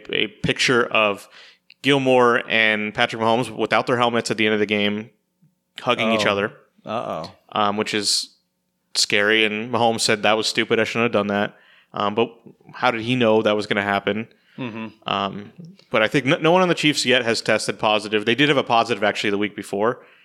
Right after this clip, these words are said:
Speaker 2: Hmm.
Speaker 1: um, a practice squad player, but no other, no, so not someone that they needed. Um, but right now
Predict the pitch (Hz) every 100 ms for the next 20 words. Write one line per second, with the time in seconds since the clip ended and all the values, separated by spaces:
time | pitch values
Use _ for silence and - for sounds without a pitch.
0 | - 113 90 - 107 98 98 - - 110
1 | - 117 123 117 127 123 123 98 107 104
2 | 104 101 104 _ _ - - 117 101 -
3 | 135 127 - 117 104 101 104 98 104 110
4 | 120 - - - - _ - 101 98 101
5 | 101 101 104 110 110 110 107